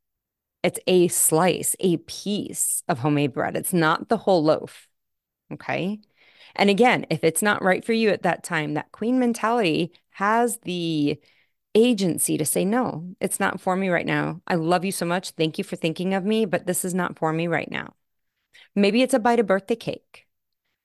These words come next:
but it's a single bite, right? It's not the whole birthday cake. And it's not a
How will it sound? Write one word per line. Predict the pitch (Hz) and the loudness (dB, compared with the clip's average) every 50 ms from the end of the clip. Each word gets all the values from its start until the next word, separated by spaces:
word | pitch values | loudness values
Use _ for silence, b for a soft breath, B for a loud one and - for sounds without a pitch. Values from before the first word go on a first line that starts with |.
| _ _ _ _ _ _ - | _ _ _ _ _ _ 4
but | 208 208 | 4 4
it's | 202 - | 6 4
a | 226 202 | 2 2
single | - - - 226 254 285 254 208 165 139 | 2 2 4 6 6 6 6 6 4 4
bite, | 131 - 139 - 120 - - - - - | 2 0 -2 -2 -2 -4 -8 -12 -12 -2
right? | 151 156 156 160 185 240 277 240 - | 2 4 6 6 6 6 4 2 2
It's | - 185 180 - - | 0 0 0 0 2
not | 220 208 214 220 233 233 226 - - _ | 4 4 4 4 4 2 0 -2 -6 _
the | - 202 | -2 -2
whole | 196 160 214 220 226 214 208 196 190 180 165 143 - | 2 4 4 6 6 6 4 4 2 2 0 0 -2
birthday | - 180 - 233 269 269 - 165 | -4 -4 -2 -2 -2 0 0 -2
cake. | 143 - - 123 104 - - - - b b b b b b _ _ | 0 0 -4 -6 -6 -10 -16 -20 -20 b b b b b b _ _
And | - 220 220 | -2 0 0
it's | 220 - - - | 0 0 0 0
not | 220 233 269 - - | 2 2 2 2 0
a | 208 170 | 0 -2